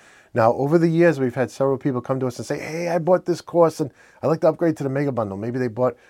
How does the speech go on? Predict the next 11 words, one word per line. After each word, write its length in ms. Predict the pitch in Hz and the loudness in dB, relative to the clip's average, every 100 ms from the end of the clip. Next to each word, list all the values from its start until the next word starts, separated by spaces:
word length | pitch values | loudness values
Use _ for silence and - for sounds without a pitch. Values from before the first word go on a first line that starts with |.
| _ _ | _ _
FactoryTalk 520 | 143 131 131 143 120 | 0 2 -4 -2 -4
View 360 | 110 110 127 131 | -4 -2 0 0
or, 320 | 110 95 82 | 0 -2 -8
or, 260 | - 98 90 | -6 -4 -4
or 280 | 82 90 95 | -6 -8 -8
the 240 | 98 95 92 | -8 -6 -8
extended 420 | - - 123 117 | -10 -4 -4 -4
ControlLogix, 760 | - 120 107 101 123 120 123 | -4 -4 0 0 0 -4 -8
and 80 | 107 | -10
they're 60 | 98 | -6
like, 220 | 101 98 | -8 -8